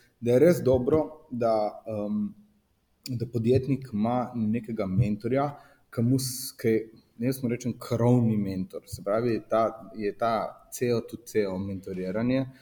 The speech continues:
Se pravi, imaš nekega, ki ti svetuje o biznisu, kako narediti biznis, kako postaviti poslovni model, kako do denarja priti. A, in, a, a, se-, seveda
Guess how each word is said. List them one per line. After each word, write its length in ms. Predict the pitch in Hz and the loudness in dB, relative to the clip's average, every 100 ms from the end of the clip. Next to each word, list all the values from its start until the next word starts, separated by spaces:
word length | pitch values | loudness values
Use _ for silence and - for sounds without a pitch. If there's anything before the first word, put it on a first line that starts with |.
| - _ - | -20 _ -16
Se 180 | - 98 | -10 -2
pravi, 300 | 117 117 113 - - - | 0 2 0 -2 -10 -8
imaš 180 | 117 151 | -4 0
nekega, 560 | 139 139 135 131 117 104 | 0 0 0 2 0 -2
ki 80 | 107 | -6
ti 120 | 113 | -8
svetuje 840 | - - - 110 - 135 143 113 - | -10 -12 -10 -8 -4 2 2 2 -2
o 80 | |
biznisu, 720 | 104 98 147 127 95 92 - - | -6 -2 0 0 -2 -10 -14 -18
kako 380 | - - 143 139 _ - | -18 -6 -6 -6 _ -6
narediti 380 | 113 131 113 98 | -4 -2 -4 -4
biznis, 360 | 120 131 101 - | 0 0 0 -6
kako 400 | 92 127 135 113 | -10 -4 -2 -2
postaviti 360 | - - 123 - | -4 -6 -6 -6
poslovni 340 | 104 - 131 120 | -14 -4 0 2
model, 260 | 101 95 | 0 -4
kako 300 | 90 - 139 113 - _ _ 104 - | -6 -8 -8 -8 -18 _ _ -20 -6
do 100 | 110 | -4
denarja 420 | 92 95 123 139 | -2 0 2 2
priti. 420 | - 98 90 - - _ _ | 0 -4 -8 -8 -20 _ _
A, 420 | 90 87 85 85 85 _ _ _ _ _ _ | -8 -6 -6 -8 -12 _ _ _ _ _ _
in, 380 | 117 113 117 - | -2 0 0 -2
a, 400 | 101 104 98 92 - - _ - _ _ _ _ - 117 _ _ 240 | -4 -4 -2 -4 -8 -14 _ -20 _ _ _ _ -16 -16 _ _ -6
a, 360 | 123 113 104 98 | -2 0 0 -2
se-, 180 | 120 113 | -6 -8
seveda 400 | - 120 120 | -8 -4 0